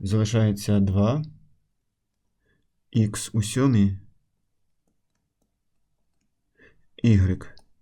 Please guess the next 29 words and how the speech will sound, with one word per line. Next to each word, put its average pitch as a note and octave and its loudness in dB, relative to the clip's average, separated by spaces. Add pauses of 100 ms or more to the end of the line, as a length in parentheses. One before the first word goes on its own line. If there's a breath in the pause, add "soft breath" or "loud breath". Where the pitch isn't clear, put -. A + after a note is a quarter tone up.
(960)
Закриваємо G2+ -2
дужку. - -14 (720)
Це A#2+ -4
дорівнює. F#2+ 0 (1040 loud breath)
Ну A#2+ -6
що B2 0
ж, - -6
що - -2
ми E3+ 2
можемо B2 4
в G2+ -4
перших A#2+ 0
дужках G#2+ -6
винести G#2+ -4
за G2+ -2
дужки? - -8 (260 soft breath)
Тут - -8
є B2 2
спільний B2+ 0
множник G2+ 2
три. C#3 -4 (460 loud breath)
Ну, C#3 2
а A#2 4 (160)
якщо - -4
по B2+ 0
індексах G#2+ 2
подивитися, G#2 0
ікс D3 -2
є E3 -2